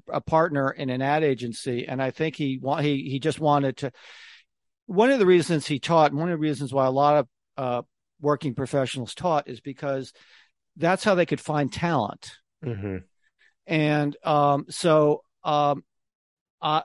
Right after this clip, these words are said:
Speaker 1: he told me that the, the price of, uh, of admission into his class was to have him approve my portfolio.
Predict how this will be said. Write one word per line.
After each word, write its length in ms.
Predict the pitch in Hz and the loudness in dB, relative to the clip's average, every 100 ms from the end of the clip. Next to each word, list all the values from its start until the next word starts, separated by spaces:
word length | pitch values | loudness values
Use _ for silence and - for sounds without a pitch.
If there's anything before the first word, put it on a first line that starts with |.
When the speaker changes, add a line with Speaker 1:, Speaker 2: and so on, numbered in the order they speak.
| - | -4
Speaker 1:
he 300 | 160 - 208 | -10 -2 -2
told 320 | 185 190 185 | 2 4 6
me 180 | 165 160 | 4 0
that 300 | 143 139 135 _ _ _ _ _ | 0 0 0 _ _ _ _ _
the, 160 | 135 147 | -8 -8
the 120 | 147 | -10
price 340 | 143 170 170 - | -4 0 0 0
of, 160 | 147 127 135 | -4 -2 -6
uh, 180 | - 147 - 156 - | -2 -2 -2 -6 -4
of 160 | 143 | -4
admission 520 | 135 127 151 165 160 139 | -2 0 0 0 -2 -2
into 240 | 131 139 | -2 -2
his 120 | 127 | -4
class 480 | - 147 143 139 - | -2 0 2 2 0
was 240 | 135 127 | -2 -2
to 260 | - 139 131 - | -4 -6 -4 -4
have 300 | 135 139 143 | -2 -2 -2
him 180 | 135 | -4
approve 380 | 127 - 156 135 | -4 -4 -4 -2
my 120 | 131 | -4
portfolio. 880 | 120 135 127 - 160 180 123 107 110 | -4 -2 -4 0 0 2 0 -2 -4